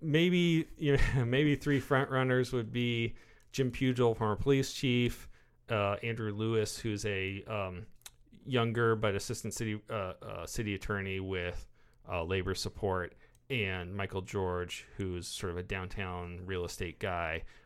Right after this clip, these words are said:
Uh, but, you know, there are also a number of candidates who aren't those three, who are from Magnolia and are, like, literally,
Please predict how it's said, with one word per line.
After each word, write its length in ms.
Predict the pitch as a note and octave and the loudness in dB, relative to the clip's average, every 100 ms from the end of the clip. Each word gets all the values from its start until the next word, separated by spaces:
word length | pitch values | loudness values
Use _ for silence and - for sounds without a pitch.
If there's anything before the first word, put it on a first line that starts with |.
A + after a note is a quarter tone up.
| - | -2
Uh, 140 | A2+ | 0
but, 300 | A2 C3+ C#3 | 4 4 4
you 100 | E3 | 6
know, 60 | C#3 | 8
there 160 | C3 C3+ | 10 8
are 80 | |
also 240 | E3+ - D3 | 8 8 6
a 40 | |
number 200 | B2+ C3+ | 6 4
of 80 | B2 | 2
candidates 720 | - B2 A#2+ A2+ A2 - - - - - _ _ - | 0 -2 2 2 2 -2 -10 -14 -20 -20 _ _ -16
who 160 | - A#2+ | -2 2
aren't 220 | D3 E3 | 2 2
those 240 | G#2 - | -2 -2
three, 400 | - G#2 G#2 G#2+ - | -4 -2 0 -2 2
who 260 | C3 A2+ | 4 4
are 80 | G2 | 0
from 240 | A2+ C3+ C3+ | -2 -2 0
Magnolia 600 | A#2+ A2+ A#2+ B2 A#2 G2+ | 0 0 0 0 0 0
and 120 | - | 2
are, 160 | C3 A#2+ | 4 4
like, 220 | A#2+ A#2+ | 2 4
literally, 520 | C3+ C#3+ C3+ B2 A#2+ | 4 6 4 4 0